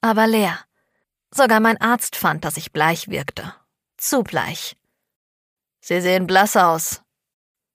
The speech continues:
„Das ist meine natürliche Hautfarbe.“ „Wie fühlen Sie sich?“ „Ich habe das Schlimmste hinter mir.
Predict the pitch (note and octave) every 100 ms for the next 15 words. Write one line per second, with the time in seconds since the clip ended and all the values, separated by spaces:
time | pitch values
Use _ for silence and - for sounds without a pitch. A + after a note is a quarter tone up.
0 | _ - D4+ C4+ B3+ A#3+ A#3+ A3+ B3 A#3+
1 | G3 F3+ F3+ - F3 - - _ _ _
2 | _ _ _ _ _ _ - A#3+ G#3 A3
3 | G3+ E3+ D#3 - - - - _ _ _
4 | _ _ _ _ - - - _ _ -
5 | - B3 B3 C4 - B3+ A#3+ - A#3+ B3
6 | A3 F3